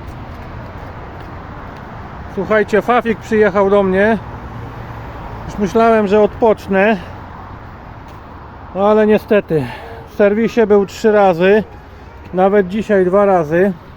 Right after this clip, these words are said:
Pojechał, wymienili czujniki, wyjechał, trzydzieści kilometrów wstaje, bo się zapycha D P F.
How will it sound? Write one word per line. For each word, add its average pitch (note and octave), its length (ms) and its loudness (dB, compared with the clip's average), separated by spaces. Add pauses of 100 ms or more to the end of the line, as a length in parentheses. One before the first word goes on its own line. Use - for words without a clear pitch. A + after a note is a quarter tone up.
(960)
Pojechał, F#3 600 2
wymienili F#3+ 680 2
czujniki, F#3 520 0
wyjechał, F3+ 580 2
trzydzieści F3+ 560 -2
kilometrów F3 600 0
wstaje, F3+ 400 0
bo E3+ 120 -2
się F3 140 -4
zapycha E3 420 -2
D D#3 140 0
P E3+ 380 2
F. A2+ 60 -6